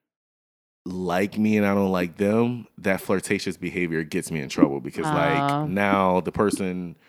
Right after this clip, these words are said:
Speaker 1: who I don't necessarily, not necessarily like, but I'm not,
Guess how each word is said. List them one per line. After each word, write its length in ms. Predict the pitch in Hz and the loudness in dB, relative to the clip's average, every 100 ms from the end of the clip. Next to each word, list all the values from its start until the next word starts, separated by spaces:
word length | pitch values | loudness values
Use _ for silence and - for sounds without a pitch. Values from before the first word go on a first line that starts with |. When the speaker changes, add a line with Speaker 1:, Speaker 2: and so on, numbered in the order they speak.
| _ _ _ - | _ _ _ -6
Speaker 1:
who 400 | 110 98 90 - | -4 -2 -4 -6
I 120 | 90 | -4
don't 180 | 90 92 | -2 -2
necessarily, 840 | 87 - 98 87 87 82 82 - _ _ _ _ _ - 73 92 - | -4 -2 0 2 2 0 -2 -8 _ _ _ _ _ -12 -10 -10 -10
not 240 | - 131 156 | -2 0 2
necessarily 460 | 120 - 95 85 80 | 0 2 2 2 0
like, 360 | 80 85 80 | 0 -2 -2
but 120 | 85 | -4
I'm 100 | 87 | -2
not, 260 | 90 85 | 0 -2